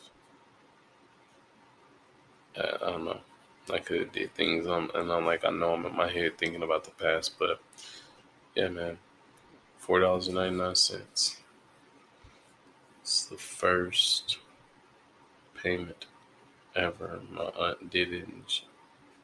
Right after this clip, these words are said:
I never even, <laughs> I didn't even, I never asked her how she even did it. Like, "How did you know to do it?" I know I thanked her,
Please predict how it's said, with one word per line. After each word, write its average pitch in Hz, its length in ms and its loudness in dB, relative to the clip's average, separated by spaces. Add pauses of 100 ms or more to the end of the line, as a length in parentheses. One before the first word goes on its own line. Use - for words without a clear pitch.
(380)
I 92 120 0
never 87 420 -4
even, 85 540 -16 (300)
<laughs> - 440 -10
I - 60 -8 (180)
didn't 101 140 4
even, 87 360 4 (240)
I 92 60 2
never 95 360 4
asked 85 360 6
her 87 100 -2
how 85 140 2
she 85 160 4
even 85 260 -4
did 85 160 0
it. - 260 -4
Like, 92 200 -6 (440)
"How 98 120 10
did 98 100 6
you 90 120 0
know 90 180 4
to 85 100 -6
do 87 240 2
it?" 87 160 2 (420)
I 92 40 -10
know 87 180 0
I 85 80 2
thanked - 460 -2
her, 82 300 -2